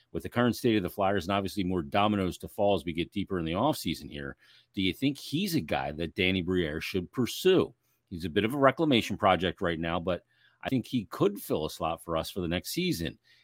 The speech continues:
If we got him on kind of a low-risk one- or two-year contract, would it be a move worth considering making?" Think about Diarmo and, you know, Jesse Puljujarvi. Everybody thought that was the pick, and, you know, he's had a real tumultuous N H L career, Bill, so far.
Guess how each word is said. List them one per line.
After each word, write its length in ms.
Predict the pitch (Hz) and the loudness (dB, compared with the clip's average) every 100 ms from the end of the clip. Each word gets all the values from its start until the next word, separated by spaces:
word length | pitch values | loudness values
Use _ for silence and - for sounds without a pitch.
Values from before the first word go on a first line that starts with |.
| _ | _
If 80 | - | -6
we 80 | 87 | 0
got 160 | 92 | 2
him 80 | 92 | 2
on 100 | 92 | 0
kind 140 | 92 | -2
of 80 | 92 | -2
a 40 | 87 | -2
low-risk 720 | 85 104 110 98 104 95 - | 2 6 6 6 2 0 -4
one- 280 | 87 101 104 | 0 0 0
or 180 | 98 | -2
two-year 420 | 85 - 107 90 80 | -4 -2 -2 0 -2
contract, 640 | 151 160 131 98 87 - _ _ _ - | -2 -2 0 2 2 0 _ _ _ -6
would 160 | 95 | 0
it 100 | 98 | 0
be 140 | - 107 | 2 2
a 80 | 98 | 2
move 400 | 92 101 117 87 | 2 2 0 0
worth 300 | 92 95 - | -2 -2 -2
considering 640 | 117 - - 85 85 90 | -2 -2 -4 -2 -2 -2
making?" 480 | 104 139 - 85 - _ _ - _ _ | 0 0 0 -2 -6 _ _ -20 _ _
Think 140 | 85 82 | -10 -4
about 200 | 85 85 | -2 -2
Diarmo 640 | 80 101 113 92 95 98 | 0 2 4 4 2 2
and, 180 | 73 73 78 | 0 -6 -8
you 80 | |
know, 80 | 76 | -10
Jesse 380 | 73 87 - 90 | -6 -6 -6 -8
Puljujarvi. 640 | - 76 90 113 107 107 101 | -6 0 6 6 6 4 2
Everybody 280 | 90 85 82 | -2 -6 -6
thought 220 | 92 85 | -8 -6
that 100 | 85 | -8
was 140 | 71 | -10
the 80 | - _ | -14 _
pick, 400 | 139 139 127 - | 4 4 4 0
and, 260 | 82 76 69 _ _ _ _ _ | -6 -6 -12 _ _ _ _ _
you 120 | 80 | -8
know, 320 | 80 80 80 - | -4 -4 -6 -10
he's 320 | - 107 101 | -2 0 0
had 100 | 107 | -2
a 60 | 82 | -2
real 340 | 90 113 123 | 2 6 4
tumultuous 680 | - 98 98 101 107 87 - | 4 2 2 2 -2 -2 -2
N 100 | 95 | -2
H 200 | 85 - | -4 -4
L 120 | 87 | -4
career, 400 | - 76 85 95 | -6 -4 2 2
Bill, 180 | 82 76 | 0 -6
so 240 | - 82 | -4 -6
far. 560 | - - 101 92 69 | -4 2 4 4 2